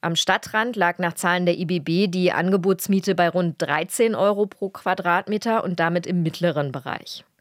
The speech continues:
Besonders beliebt sind oft Wohnungen mit Nähe zur Ringbahn. Innenstadtlage kostet aber. Im vergangenen Jahr größtenteils zwanzig Euro pro Quadratmeter.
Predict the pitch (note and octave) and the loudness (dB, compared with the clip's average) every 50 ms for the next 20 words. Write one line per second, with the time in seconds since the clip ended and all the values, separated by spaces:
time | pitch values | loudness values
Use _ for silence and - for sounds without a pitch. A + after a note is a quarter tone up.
0 | - - - - - - D#3+ D3+ F3+ F3+ F#3 F3 - - E3+ E3 D#3+ F#3 A#3+ - | -20 -20 -20 -14 -10 -4 0 2 2 4 2 2 0 0 -2 2 4 4 4 2
1 | - - - G#3 G3+ F#3+ - F#3 F#3+ - - - D#3 E3+ F#3+ G#3 G#3+ G#3 G#3+ G#3+ | 2 0 0 2 2 2 2 0 0 -2 -4 -4 0 2 4 4 6 6 6 6
2 | G#3 F#3+ F#3+ D#3 D#3+ D#3+ D#3+ E3+ F3+ F3 - - G3 F#3 D3+ F#3 F#3+ G3+ G#3 G3 | 4 4 2 2 2 4 4 4 4 2 2 2 2 2 4 4 6 6 6 6
3 | E3+ D#3 C3 - - F#3 - _ _ _ _ - A#3 C4+ D#4+ D4+ A3+ F3+ - - | 4 2 0 -4 -6 -12 -16 _ _ _ _ 0 2 4 4 4 2 2 0 -2
4 | - C#3+ C#3 - - D3 C#3+ C3+ D3 D#3 G3+ G#3+ - _ - - - G#3 G3+ - | -2 -2 -2 -2 -2 0 0 0 0 0 -2 -4 -4 _ -12 -6 -2 -2 0 0
5 | - - - F3 - - - C3 - - - - _ _ _ _ - - - - | 0 -2 -2 -2 -2 -2 -8 -8 -8 -10 -10 -12 _ _ _ _ -20 -20 -20 -14
6 | _ - F#3 F#3 F3+ G3 F#3+ G3 G3 G#3 A#3 A3 G#3 F#3+ F3+ E3 D#3+ D#3+ F#3+ A3 | _ -2 -2 0 2 2 2 2 2 2 2 0 0 2 2 2 2 2 2 0
7 | G#3 F3+ G3 G3+ - - G3+ F#3 G3 F3+ E3+ E3+ - - - - - - - E3+ | 0 0 -2 -2 -2 -2 -6 -2 0 2 0 0 -2 -6 -12 -10 -6 -2 0 0
8 | E3+ A3 A#3 - A3+ - - - D#3 E3+ F3 D#3+ E3 F3 E3+ - - - D3 - | 2 0 0 -2 -2 -4 -2 0 2 2 2 2 2 -2 -4 -4 -6 -6 -6 -6
9 | - - F3+ D#3+ - C#3 C3 C3 - - - - - - - - | -4 -2 -2 -2 -2 -2 -4 -4 -4 -6 -12 -12 -12 -14 -16 -16